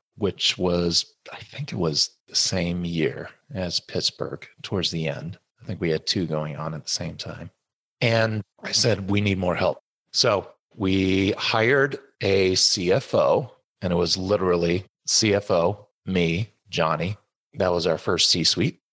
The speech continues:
Oh, and this girl, Alyssa, who's still with us. She's almost a day one employee as well. She's part of the art team, art director. Yeah, it was just us here and taking on David. Here's the funny thing. He came from another concept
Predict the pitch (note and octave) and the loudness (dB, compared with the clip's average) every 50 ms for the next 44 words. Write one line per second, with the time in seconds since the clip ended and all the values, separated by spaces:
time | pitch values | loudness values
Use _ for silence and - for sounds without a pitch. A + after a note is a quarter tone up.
0 | _ - - A#2 G2+ G2 - - F#2+ F#2 F#2 F2+ F2 - - - - G2 G2 G2 | _ 0 0 2 0 0 -4 -6 -8 -4 -2 0 0 0 0 -2 -2 0 0 2
1 | F#2 F#2 G#2 - - G2+ F2 F2+ F2+ F#2 F2+ - - - - - - G2 F2 - | 2 2 0 -2 -2 -4 -2 0 0 2 2 2 0 0 -2 -4 -4 -2 0 2
2 | - - F#2 F#2+ F2+ F2 F2 D#2 - - - - - - - - - - - _ | 2 2 2 2 4 4 2 0 0 -4 -4 0 2 2 2 2 0 -2 -6 _
3 | _ _ - - - F#2 D#2+ E2 E2 E2 E2+ D#2 - - G#2+ - - E2+ E2 E2 | _ _ -6 -4 -2 -2 0 0 0 0 0 -2 -2 -2 -2 0 0 2 2 2
4 | D#2 D#2 D#2 D2+ D2 C#2+ - - F#2 E2 D#2 D#2 D#2 D#2 D2+ - G2 F2 E2+ D#2+ | 2 0 -2 -4 -6 -12 -8 -4 0 0 2 2 0 0 -2 -2 0 0 0 0
5 | D#2 D2+ - - - E2 D#2 - - _ - - G2 E2+ E2+ D#2+ E2 D2+ E2 E2+ | 0 0 -2 -2 -2 -4 -6 -8 -8 _ -6 -4 -2 -2 -2 -2 -2 -2 -2 -2
6 | E2+ - - - - - - - _ _ _ - - F2+ F2+ - - C2 - - | -2 -4 -8 -8 -8 -12 -18 -20 _ _ _ -4 -2 -2 -2 -2 -6 -12 -12 -12
7 | - - - - - - _ _ _ _ _ _ _ - G#2+ G2+ G2 F2+ E2 - | -14 -16 -16 -16 -16 -20 _ _ _ _ _ _ _ 2 2 4 4 2 2 2
8 | - G#2 - - G2+ G2 A2+ - - - - - - _ _ _ - - G#2+ F#2+ | 0 2 2 2 2 2 2 2 2 2 0 -2 -8 _ _ _ -4 0 2 4
9 | F#2 F#2 F#2+ F#2+ F2+ F2 - _ _ _ _ - - B2 A#2+ - D3 B2 A#2 A2 | 4 4 2 2 0 -4 -8 _ _ _ _ -2 0 0 2 2 2 2 4 2
10 | G2+ F2 E2 F#2 F2+ F2+ F#2+ G#2 G#2 A2 - _ _ _ _ _ - - A2+ F#2+ | 2 2 2 2 4 4 4 2 0 -2 -4 _ _ _ _ _ -8 -4 -4 -2
11 | - F#2+ - - G2+ F#2 G2 F#2 - F2+ E2+ E2 E2 _ _ _ - - G#2 - | -2 -2 -2 -2 -2 -2 -2 0 0 -2 -2 -2 -6 _ _ _ -4 -4 -2 0
12 | A#2+ A2+ A2 F#2+ - G#2+ F#2 F2+ E2+ G#2 C3+ C#3 A#2 - - F#2 D#2+ D#2 - E2+ | 0 0 0 0 -2 -2 -2 0 0 0 2 0 0 0 0 0 0 0 2 0
13 | E2+ - - - - | 0 0 -2 -6 -14